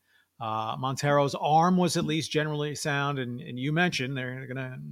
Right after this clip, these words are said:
hope for that, that yo-yo year-to-year effect you see with so many relievers. And at this point, there's no other worthy candidate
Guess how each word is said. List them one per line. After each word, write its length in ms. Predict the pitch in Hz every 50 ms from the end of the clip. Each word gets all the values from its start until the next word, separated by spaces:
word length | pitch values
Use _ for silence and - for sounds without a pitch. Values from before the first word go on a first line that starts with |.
| 131 120
hope 280 | 117 - 131 135 _ -
for 100 | 151 139
that, 180 | 143 143 143 _ -
that 160 | 143 135 123
yo-yo 420 | 127 147 156 175 165 147 143 135 131
year-to-year 480 | 123 135 139 147 147 143 143 151 151
effect 320 | 131 - - 143 135 - -
you 80 | 131
see 200 | - - 147 143
with 140 | 139 139 -
so 140 | - 156 143
many 160 | 139 135 131
relievers. 560 | 120 131 135 170 208 190 147 160 156 143 - _ _ _ _ _ _ _ _ _ _ _ -
And 380 | 208 247 262 214 185 180 180 - -
at 160 | 175 165 -
this 180 | 175 165 - -
point, 380 | - 208 240 226 160 165 196 - _ _ _ _ _ _ _ _ _ _
there's 160 | - 208 175
no 160 | 226 233 226
other 120 | 233 214 208
worthy 280 | 180 208 226 220 220
candidate 440 | - - 220 427 453 440 - - -